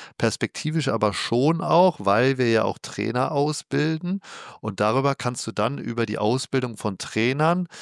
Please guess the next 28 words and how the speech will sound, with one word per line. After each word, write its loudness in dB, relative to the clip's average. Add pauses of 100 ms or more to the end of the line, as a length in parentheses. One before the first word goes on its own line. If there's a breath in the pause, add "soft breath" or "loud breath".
(220 loud breath)
äh, -4
über 0
einen 0
gewissen -2
Zeitraum -2
X, -6
kannst -4
du -6
dir -2
schon -2
auch -2
passives -4
Einkommen -2
generieren. 0
Bei 2
mir 4
ist 0
aber 2
das -2
Thema 0
passive -4
Einkommen 0 (500 loud breath)
irgendwann 2
voll -2
in -2
den 0
Hintergrund 0
geraten, 0